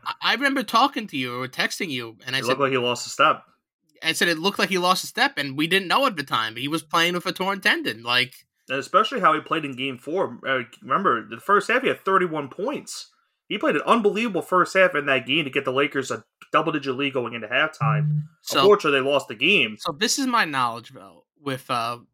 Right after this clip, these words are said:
Speaker 1: with injuries like this. Once it's actually torn, you're not doing any more damage to your foot.
Speaker 2: Right.
Speaker 1: I'm not a doctor, but this is, this is what I know. So any doctors out there listening, I know we have one that listens to the pod.
Speaker 2: <laughs> Yeah.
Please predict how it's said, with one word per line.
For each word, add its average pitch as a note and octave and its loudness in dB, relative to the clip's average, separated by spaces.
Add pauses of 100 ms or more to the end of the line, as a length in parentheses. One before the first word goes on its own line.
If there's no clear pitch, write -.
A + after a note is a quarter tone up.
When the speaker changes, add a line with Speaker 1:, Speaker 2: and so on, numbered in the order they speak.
(180)
Speaker 1:
with D3+ -20
injuries C#3 -2
like A2 -8
this. - -20 (500)
Once F#3+ -4
it's G#3+ -8
actually F3+ -2
torn, A2+ -8
you're B2+ -6
not D3+ 0
doing C#3 -4
any C3+ -2
more B2 -8
damage G#2+ -8
to A2+ -14
your G2+ -18
foot. G2 -12 (480)
Speaker 2:
Right. A2 4
Speaker 1:
I'm G#2 2
not D#3 2
a - -12
doctor, C#3+ 0
but B2+ -2
this C3 -4
is, C#3 -8
this C#3+ -2
is D3+ -10
what C#3 0
I C3+ 0
know. A2+ -4
So B2 -6
any C#3 0
doctors C3+ 0
out B2+ 0
there A#2+ -2
listening, C3+ -4
I A#2 0
know B2 -4
we B2+ -4
have C3 -4
one D3 -4
that A#2+ -10
listens A#2 -18
to A2 -20
the - -20
pod. G#2+ -8
Speaker 2:
<laughs> B2+ -14
Yeah. B2 2